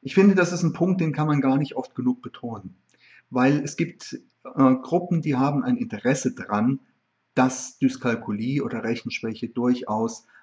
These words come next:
als Krankheitsbild lebendig bleibt.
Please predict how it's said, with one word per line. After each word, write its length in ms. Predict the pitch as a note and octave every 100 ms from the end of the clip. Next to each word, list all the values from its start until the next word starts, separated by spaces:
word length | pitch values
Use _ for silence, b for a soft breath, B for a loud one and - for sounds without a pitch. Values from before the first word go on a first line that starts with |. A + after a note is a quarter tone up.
| _
als 360 | A2+ A2+ - -
Krankheitsbild 1040 | - A#2+ C#3+ C3 B2+ A2+ - A#2+ A#2 A2+ B B B
lebendig 580 | B2+ C3+ D3 F3 - -
bleibt. 460 | - - _ -